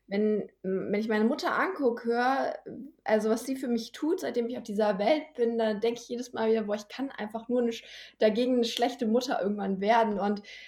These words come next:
aber ich denke mir dann auch wieder so, ich will das irgendwann unbedingt mal erfahren, diese bedingungslose Liebe, ne? Und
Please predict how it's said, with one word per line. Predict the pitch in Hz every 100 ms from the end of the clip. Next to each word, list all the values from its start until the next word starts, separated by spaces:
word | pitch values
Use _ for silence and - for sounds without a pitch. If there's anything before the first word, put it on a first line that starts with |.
| -
aber | 202 220 226 220
ich | 220
denke | 262
mir | 254
dann | 233
auch | - 247
wieder | 262
so, | 240
ich | 233 233
will |
das | 226 233
irgendwann | - 254 240 208 -
unbedingt | 262 269 240 226
mal | 226 220
erfahren, | 190 - - 240 240 220
diese | 208 202 190
bedingungslose | 196 220 247 233 226 - 214 208
Liebe, | 202 202 220 220 156
ne? | 175 196 240 - - - - - -
Und | 226 233 233